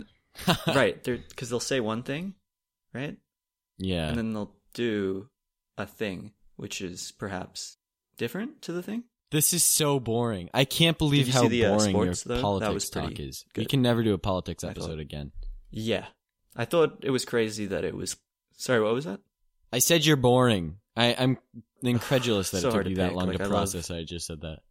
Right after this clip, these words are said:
Speaker 1: uh, the soccer one. I love the rugby one. T-,
Speaker 2: Don't
Speaker 1: tennis
Speaker 2: say,
Speaker 1: is
Speaker 2: like, the
Speaker 1: pretty
Speaker 2: soccer
Speaker 1: good.
Speaker 2: one, the rugby one.
Speaker 1: Race cars.
Speaker 2: Tho-, those are
Speaker 1: Yeah.
Speaker 2: names of sports. Those aren't,
Speaker 1: What-,
Speaker 2: like,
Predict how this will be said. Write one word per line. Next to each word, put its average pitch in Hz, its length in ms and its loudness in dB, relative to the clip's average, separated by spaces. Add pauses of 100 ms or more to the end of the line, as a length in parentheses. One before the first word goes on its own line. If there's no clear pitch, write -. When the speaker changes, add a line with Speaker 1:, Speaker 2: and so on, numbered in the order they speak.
(140)
Speaker 1:
uh, 92 300 -8 (1000)
the 104 100 -8 (300)
soccer 113 380 -2
one. 107 320 -4 (260)
I - 60 -8
love 95 160 -4
the 95 320 -6
rugby 101 380 -4
one. 98 300 -8 (960)
T-, - 100 -16 (220)
Speaker 2:
Don't - 0 -
Speaker 1:
tennis 220 220 2
Speaker 2:
say, 302 120 4
Speaker 1:
is 240 80 6
Speaker 2:
like, 151 160 4
the 120 60 -10
Speaker 1:
pretty 135 260 6
Speaker 2:
soccer 127 340 4
Speaker 1:
good. 123 80 4
Speaker 2:
one, 113 420 4
the 113 120 0
rugby 110 460 4
one. 92 240 2
Speaker 1:
Race 101 140 4
cars. 92 420 -4
Speaker 2:
Tho-, 160 160 6
those 165 320 4
are 185 80 8
Speaker 1:
Yeah. - 20 8 (200)
Speaker 2:
names 147 200 6
of 131 140 2
sports. - 460 2
Those 123 200 2
aren't, 131 220 4
Speaker 1:
What-, 113 80 0
Speaker 2:
like, 101 240 0